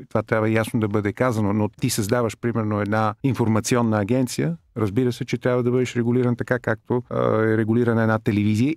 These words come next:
или ако се приеме закон за печата, то трябва да се регулират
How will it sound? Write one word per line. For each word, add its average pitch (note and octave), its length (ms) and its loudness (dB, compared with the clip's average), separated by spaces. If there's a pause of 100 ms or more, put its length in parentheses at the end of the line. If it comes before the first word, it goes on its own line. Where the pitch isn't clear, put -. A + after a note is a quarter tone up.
или C#3 160 2
ако A#2+ 220 0
се A2+ 140 -2
приеме A#2 340 2
закон G2+ 360 0
за G2 140 -2
печата, A2+ 560 -4 (200)
то A2 100 -2
трябва A2 220 0
да A#2+ 80 0
се A#2+ 140 -4
регулират G2+ 480 0